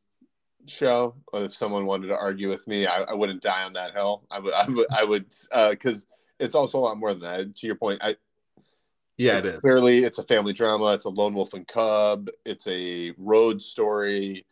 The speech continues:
Speaker 1: There's a, it is a conspiracy bio thriller. Like, there's a ton of stuff
Speaker 2: <laughs>
Speaker 1: going on. Like, it,
Speaker 2: Yeah,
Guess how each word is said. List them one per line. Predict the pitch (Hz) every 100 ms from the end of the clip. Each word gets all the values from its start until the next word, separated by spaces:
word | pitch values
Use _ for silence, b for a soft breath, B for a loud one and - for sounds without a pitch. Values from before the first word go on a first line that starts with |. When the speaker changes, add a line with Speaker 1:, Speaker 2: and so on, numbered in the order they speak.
| _ _ _ -
Speaker 1:
There's | 123 113
a, | 110 101 -
it | 127 117
is | 110 107
a | 101 101 98
conspiracy | - 104 - - 120 113 117 113 - 113 110 107 104 104 _ _ _ 139 110
bio | 110 107 117 117
thriller. | 117 123 120 113 113 113
Like, | 104 95
there's | 123
a | 117
ton | - 143
of | 135
stuff | 110 87
Speaker 2:
<laughs> |
Speaker 1:
going | 101 95 90
on. | 87 87
Like, | 107 139
it, | 127 117
Speaker 2:
Yeah, | 117